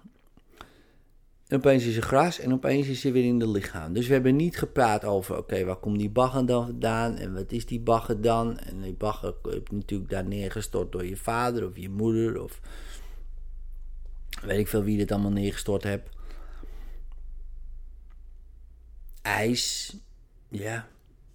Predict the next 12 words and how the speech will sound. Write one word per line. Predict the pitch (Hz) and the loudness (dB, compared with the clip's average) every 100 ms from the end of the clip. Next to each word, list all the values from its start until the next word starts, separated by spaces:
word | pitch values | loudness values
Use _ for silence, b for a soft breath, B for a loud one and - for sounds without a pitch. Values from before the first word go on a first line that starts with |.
| - - - - - | -20 -20 -20 -20 -12
Wie | 104 | -6
heeft | 90 90 | -4 -2
dat | 101 - | -2 0
gedaan? | 113 110 107 110 110 113 | 2 4 4 2 -2 -2
Wie | 104 | 0
heeft | 90 90 | 0 0
je | 101 | 0
laten | 92 90 - | 0 -2 -4
bevriezen? | 87 87 101 110 107 113 110 - 92 | -4 -4 0 0 0 0 0 -2 -4
Weet | 95 | 0
ik | 104 | 0
veel. | - 107 104 | 0 -2 -2